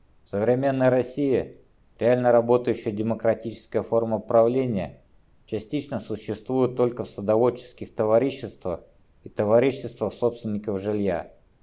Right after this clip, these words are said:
Там, где инстинкт территории активирует у собственников, если не инстинкт вожака, то хотя бы ответственность и здравый смысл.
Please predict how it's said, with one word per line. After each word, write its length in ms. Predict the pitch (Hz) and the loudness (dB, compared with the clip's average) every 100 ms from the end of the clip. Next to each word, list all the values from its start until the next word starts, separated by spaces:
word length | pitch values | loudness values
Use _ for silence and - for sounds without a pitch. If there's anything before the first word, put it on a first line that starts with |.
| _ _ _ | _ _ _
Там, 220 | - 120 123 | -2 -2 0
где 140 | 123 | -2
инстинкт 440 | 127 127 131 123 | -4 -6 -6 -6
территории 580 | 127 123 120 147 139 120 | -2 0 0 2 4 4
активирует 540 | - - 113 127 117 117 | 2 -4 0 2 2 0
у 60 | |
собственников, 840 | 104 143 135 - 110 104 104 90 - _ - | -2 0 0 -2 -6 -6 -6 -8 -8 _ -16
если 240 | - 113 | -12 -6
не 160 | 113 117 | -4 -4
инстинкт 340 | 113 123 113 | -4 -6 -2
вожака, 640 | 113 113 120 120 131 - - _ _ _ | 0 2 2 2 0 -2 -12 _ _ _
то 80 | - | -8
хотя 320 | - 117 135 | -2 2 2
бы 120 | 120 | 6
ответственность 640 | 117 117 127 120 110 98 - | 4 4 -2 -2 -6 -6 -8
и 40 | |
здравый 420 | 92 107 113 107 | -4 4 4 4
смысл. 480 | - 101 95 - - | 0 -4 -4 -8 -20